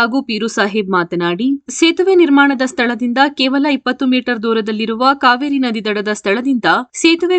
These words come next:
ಕಾಮಗಾರಿಗೆ ಗುಂಡಿ ತೆಗೆದು ಮಣ್ಣು ಬಳಸಲು ಮುಂದಾಗಿದ್ದಾರೆ. ಇಲ್ಲಿ ನೂರ ಐವತ್ತಕ್ಕೂ ಹೆಚ್ಚು ಕುಟುಂಬಗಳು ಕಳೆದ ಹಲವು ವರ್ಷಗಳಿಂದ ವಾಸಿಸುತ್ತಿದ್ದೇವೆ. ಅಲ್ಲದೆ ಈ ಸ್ಥಳದಲ್ಲಿ ಪಂಚಾಯಿತಿಯವರು ತ್ಯಾಜ್ಯಗಳನ್ನು ಹಾಕಿ ಮುಚ್ಚಲಾದ ಗುಂಡಿಗಳಿವೆ. ಪುನಃ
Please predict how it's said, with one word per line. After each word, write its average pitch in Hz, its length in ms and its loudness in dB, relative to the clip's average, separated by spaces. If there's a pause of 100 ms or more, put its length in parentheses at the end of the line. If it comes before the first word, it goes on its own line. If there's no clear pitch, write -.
ಕಾಮಗಾರಿಗೆ 269 600 0 (100)
ಗುಂಡಿ 240 260 -2
ತೆಗೆದು 233 280 -2 (100)
ಮಣ್ಣು 233 300 0
ಬಳಸಲು 240 480 0
ಮುಂದಾಗಿದ್ದಾರೆ. 180 680 0 (260)
ಇಲ್ಲಿ 359 180 4 (100)
ನೂರ 311 140 2 (120)
ಐವತ್ತಕ್ಕೂ 330 420 0
ಹೆಚ್ಚು 285 180 -2 (100)
ಕುಟುಂಬಗಳು 247 500 -2 (120)
ಕಳೆದ 240 260 0 (180)
ಹಲವು 240 240 -4 (120)
ವರ್ಷಗಳಿಂದ 285 540 -2 (160)
ವಾಸಿಸುತ್ತಿದ್ದೇವೆ. 180 840 -2 (240)
ಅಲ್ಲದೆ 349 380 0
ಈ 339 100 2
ಸ್ಥಳದಲ್ಲಿ 285 480 0 (100)
ಪಂಚಾಯಿತಿಯವರು 254 720 -2 (100)
ತ್ಯಾಜ್ಯಗಳನ್ನು 240 680 -2
ಹಾಕಿ 226 360 0
ಮುಚ್ಚಲಾದ 226 440 -2 (140)
ಗುಂಡಿಗಳಿವೆ. 175 560 -2 (220)
ಪುನಃ 349 240 4